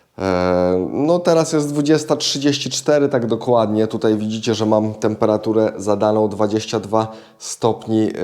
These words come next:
e, Celsjusza, temperaturę żądaną i taka faktycznie jest. E,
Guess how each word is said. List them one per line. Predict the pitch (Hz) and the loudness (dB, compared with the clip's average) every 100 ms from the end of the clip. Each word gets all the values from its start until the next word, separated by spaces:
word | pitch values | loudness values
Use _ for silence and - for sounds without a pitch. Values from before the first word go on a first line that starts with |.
| 98 | -2
e, | |
Celsjusza, | 98 113 107 - 131 120 - 95 107 107 - | -2 -4 -6 -4 -2 -2 0 0 -2 -4 -8
temperaturę | 98 98 101 98 101 95 | -6 -2 -2 -2 -2 -2
żądaną | 98 98 98 92 87 87 98 104 - - - | 0 -2 0 0 0 -2 -2 -6 -18 -20 -18
i | - | -10
taka | - 101 - | -4 -4 -2
faktycznie | 101 101 - 98 - 104 101 101 | -4 -4 -6 -10 -6 -2 -2 -4
jest. | 104 104 87 110 - - - - - - _ - | -2 0 0 -4 -10 -16 -20 -20 -20 -20 _ -10
E, | 98 101 101 101 101 101 101 101 98 | -4 -2 0 2 2 0 0 -2 -6